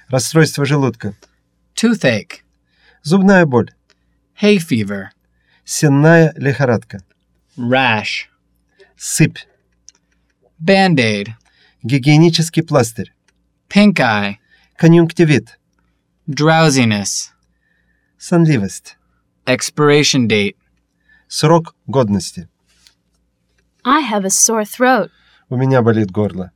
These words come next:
Speaker 3: She has a runny nose.
Speaker 1: У нее течет из носа.
Speaker 3: He has a stuffy nose.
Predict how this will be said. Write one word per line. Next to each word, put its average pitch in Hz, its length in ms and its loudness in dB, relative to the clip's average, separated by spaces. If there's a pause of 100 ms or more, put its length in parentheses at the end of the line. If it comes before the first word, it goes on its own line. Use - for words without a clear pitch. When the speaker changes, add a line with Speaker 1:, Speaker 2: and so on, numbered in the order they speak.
(420)
Speaker 3:
She - 360 0
has 208 200 0
a 190 60 -6
runny 214 320 -2
nose. 220 640 -4 (1300)
Speaker 1:
У 131 40 -6
нее 123 300 2
течет 117 360 -6
из 135 140 -6
носа. - 400 -2 (440)
Speaker 3:
He 262 300 -4
has 214 240 -4
a 185 40 -12
stuffy 226 520 -6
nose. - 520 -12